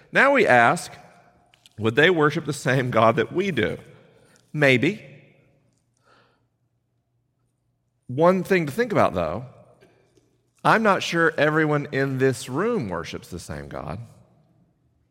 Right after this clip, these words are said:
And I'm relatively certain that not everyone in this city worships the same God. And I think that's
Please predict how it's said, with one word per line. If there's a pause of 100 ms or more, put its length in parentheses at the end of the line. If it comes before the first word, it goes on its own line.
(640)
And
I'm
relatively
certain
that
not
everyone
in
this
city
worships
the
same
God. (4000)
And
I
think
that's